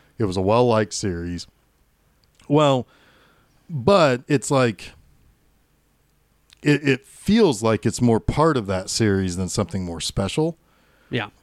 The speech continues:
Speaker 1: Whereas, like, w-, the one thing that's, that the original series had, again, was that time away and that, and that building of its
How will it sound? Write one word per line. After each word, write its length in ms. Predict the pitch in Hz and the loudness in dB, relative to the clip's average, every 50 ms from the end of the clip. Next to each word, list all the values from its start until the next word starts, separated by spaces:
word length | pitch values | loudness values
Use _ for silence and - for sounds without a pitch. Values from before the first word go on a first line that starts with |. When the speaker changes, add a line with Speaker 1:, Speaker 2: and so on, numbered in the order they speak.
| _ | _
Speaker 1:
Whereas, 400 | - 160 147 147 139 131 127 110 | -2 2 2 4 4 2 0 0
like, 240 | 127 127 120 117 _ | 0 -2 -2 -2 _
w-, 240 | - 143 147 151 147 | -6 -6 -4 -4 -2
the 140 | 127 143 135 | 0 0 0
one 300 | 123 143 160 180 180 165 | 2 2 0 0 0 -2
thing 280 | - 170 151 143 135 | -2 -2 -2 0 0
that's, 240 | 117 107 98 - - | -2 -2 -4 -8 -12
that 220 | - 113 110 104 - | -6 -4 -4 -4 -4
the 140 | - 110 107 | -2 -2 0
original 380 | 101 120 165 185 147 135 110 | 2 2 2 2 2 0 -2
series 360 | - - 113 104 98 95 - | 0 2 2 2 2 0 -2
had, 180 | - 101 95 95 | -4 -4 -4 -6
again, 360 | 101 104 156 180 143 104 92 | -6 -4 -2 -2 -2 -2 -4
was 160 | 92 98 90 | -6 -6 -6
that 240 | 90 101 98 98 - | -6 -6 -8 -8 -10
time 460 | - - - 165 147 139 123 120 117 | -12 -6 -2 -2 0 2 2 2 2
away 640 | 110 98 98 101 104 101 90 82 - - 85 104 110 _ _ _ _ _ _ _ _ _ | 2 2 2 2 2 0 0 -4 -8 -14 -14 -14 -16 _ _ _ _ _ _ _ _ _
and 200 | - 135 127 117 | -2 -2 0 0
that, 200 | 113 107 101 107 - | 0 0 -2 -2 -2
and 200 | 131 123 113 110 | -2 0 0 0
that 480 | 104 101 101 - _ - 127 120 110 | 0 -2 -4 -8 _ -16 -14 -6 -2
building 480 | 101 127 135 143 139 139 131 127 120 117 | 2 2 4 4 2 0 -2 -2 0 0
of 160 | 110 104 98 | 0 0 2
its 400 | 104 104 104 101 - - - - | 2 0 0 -2 -6 -14 -16 -16